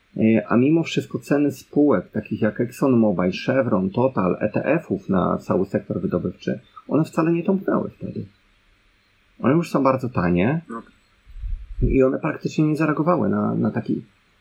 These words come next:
Speaker 1: na pierwszy w historii zjazd cen ropy do wartości ujemnych.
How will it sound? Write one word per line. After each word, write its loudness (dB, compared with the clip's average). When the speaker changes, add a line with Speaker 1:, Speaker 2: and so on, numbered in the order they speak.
Speaker 1:
na -2
pierwszy 0
w -6
historii 0
zjazd -2
cen 2
ropy 2
do 2
wartości -2
ujemnych. 0